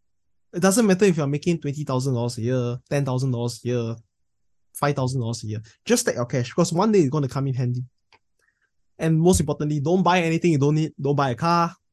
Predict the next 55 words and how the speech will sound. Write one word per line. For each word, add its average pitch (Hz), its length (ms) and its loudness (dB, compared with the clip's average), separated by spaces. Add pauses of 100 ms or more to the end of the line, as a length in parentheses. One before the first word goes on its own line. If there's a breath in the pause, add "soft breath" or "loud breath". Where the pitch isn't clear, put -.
(140)
don't 131 100 -6
buy 139 100 -2
houses 143 400 -4
because 139 200 -10
interest 135 300 -6
rate 131 80 -4
is 117 60 -4
going 123 180 -4
high, 123 180 -6
unless 214 280 4
you 170 60 -2
can 147 80 -2
pay 175 120 2
outright 139 280 -2
cash. 117 300 -12 (380 loud breath)
'Cause 226 120 -6
I 180 120 -2
believe 175 340 2
that 147 240 0
there 160 140 -2
will 151 80 0
come 202 180 -2
an 127 60 0
opportunity. 127 600 -4
I 151 120 2
have 160 100 2
friends 202 280 0
who 143 100 -4
are 127 120 -2
real 147 120 0
estate 131 200 -6
agents. 123 320 -6
They 131 80 -4
are 131 60 -2
telling 156 260 0
me 156 160 0
information 127 520 -4
that 113 200 -2 (420)
I 123 120 -2
shouldn't 135 280 -2
share 139 180 0
with 120 100 0
you 135 60 2
guys. 143 400 -2
If 139 160 -8
you 147 60 0
guys 185 280 0
want 170 220 0
more 160 180 -2
property 156 320 -4
information, 135 540 -4 (840 soft breath)
can 127 140 -6
contact 135 320 -4
me, 139 220 -4
uh, 104 280 -10